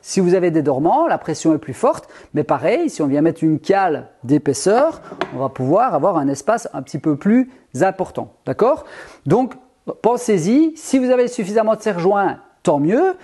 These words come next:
Si vous n'avez pas suffisamment de serre-joints que pour faire la règle donc du double d'épaisseur, eh bien, jouez justement avec une cale qui va créer cette compensation finalement entre les serre-joints. D'accord ? C'est des bêtises,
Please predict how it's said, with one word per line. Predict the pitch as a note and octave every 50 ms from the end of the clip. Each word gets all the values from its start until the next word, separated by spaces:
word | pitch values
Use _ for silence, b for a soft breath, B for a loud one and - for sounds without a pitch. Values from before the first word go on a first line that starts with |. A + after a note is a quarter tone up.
| B B B
Si | - - -
vous | A#3 A3+ A#3
n'avez | A#3 A#3 A3+
pas | A#3 A3+ -
suffisamment | - - G3 - A3 G3 G3+ G3 G3 G3
de | G3 G3
serre-joints | - G3+ E3+ D#3+ D#3 G3 A3 G#3+ G3+ E3+
que | - E3+
pour | - - E3+ C#3+
faire | - G3+ F#3+ E3 D#3+
la | D#3+ D#3
règle | D3 D3+ F#3+ G3+ G#3 F#3+ D#3 D3 C#3+
donc | C#3 D#3+ F3 D#3 C#3+
du | C3 C#3 C#3
double | C#3 F3 A#3+ C4+ F#3+ D3+ C#3+ C3
d'épaisseur, | D3 D3 - C#3+ C#3 - - G3+ A#3+ C#4+ D#4+ D#4 B B B B B B -
eh | C#3+
bien, | A#2+ C3+ D#3+ F#3 A3+ C#4+ D#4 D4+ b b b b b b _ -
jouez | C#3+ C3 E3 E3+ D3+ F3 B3 D4
justement | G#3+ G#3 G3 - - D#3+ C#3 D#3+ G3 C4 D4+ - - -
avec | - D3 C3+ C#3 G3+ B3+ A#3+ - - - _ _ _ -
une | C3+ C#3 C#3 C3
cale | - G#3+ A#3 A3 G#3 E3+ C#3+ B2 - - _ _ _ _ _ _
qui | - - D3
va | D3 F3+ A3 A3+ - - - _ _ _ _ _ _ _ _ _
créer | - - - - A3+ A3+ F#3+ G3 G3+ A#3 C4+ C4
cette | - - F3 - -
compensation | - B3 A#3 - A3 G#3+ - - F3+ - - - G#3+ B3 C4
finalement | - - F3 E4 C#3+ D3+ F3 G#3+ B3 - - -
entre | G3+ A3 G#3+ - -
les | F#3 F3+
serre-joints. | F3 - E3+ C3+ A#2+ B2+ A#2+ - - - - _ -
D'accord ? | C3 C3+ B2+ - A3+ C4+ C#4+ B B B B B B B B B B B B
C'est | - - - F#3 F3+
des | F#3 E3
bêtises, | D#3 D#3 D3 - A3 B3+ D4 D#4+ C#4+ A#3